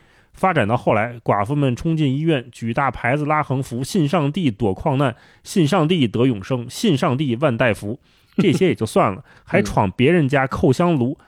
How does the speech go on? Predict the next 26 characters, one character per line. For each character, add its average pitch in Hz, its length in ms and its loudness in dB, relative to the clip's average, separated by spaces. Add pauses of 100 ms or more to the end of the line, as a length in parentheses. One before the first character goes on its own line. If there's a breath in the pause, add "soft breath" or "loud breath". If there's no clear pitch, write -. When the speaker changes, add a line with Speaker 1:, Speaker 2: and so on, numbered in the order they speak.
(180 soft breath)
Speaker 1:
大 165 140 2
半 156 140 2
夜 160 140 2
满 120 300 -2
矿 147 240 0
山 190 180 2
学 - 240 -2
么 143 140 0
小 98 220 -2
庙 151 180 2
杂， - 400 -6
到 165 180 2
处 135 160 -4
发 170 160 0
小 120 160 -2
书 143 240 -8
插 143 220 -4
十 127 180 -8
字 135 120 -2
架， 131 180 0
骂 135 180 -2
别 110 160 0
人 123 80 2
是 123 140 -6
魔 104 220 0
鬼， - 180 -10